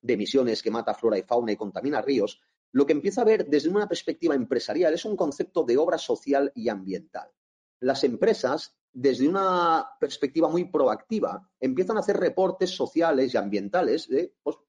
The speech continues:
de sus buenas acciones, de sus buenas obras, con respecto a la protección del entorno social y del entorno ambiental. Ya llegados a final del siglo veinte, hacia el año dos mil,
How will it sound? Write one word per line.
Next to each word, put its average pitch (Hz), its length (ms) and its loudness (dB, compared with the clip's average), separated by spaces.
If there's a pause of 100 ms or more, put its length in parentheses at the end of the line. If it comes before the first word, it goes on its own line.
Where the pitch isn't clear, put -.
(200)
de 151 100 0
sus 147 160 0
buenas 202 320 2
acciones, 175 360 0
de 135 60 2
sus 113 200 -8
buenas 214 260 -2
obras, 123 480 0 (320)
con 170 160 2
respecto 185 460 -2
a - 20 4
la 123 160 0
protección 165 720 0 (160)
del 127 440 0 (180)
entorno 113 480 -2
social 110 480 0
y 185 80 -2
del 139 160 2
entorno 80 560 -10
ambiental. - 480 -18 (840)
Ya 156 180 2
llegados 208 340 0
a 196 60 2
final 170 240 2
del 151 140 2
siglo 120 260 2
veinte, 208 560 -2
hacia - 240 -10
el 92 60 -6
año 90 180 -10
dos 85 160 -10
mil, 175 360 -2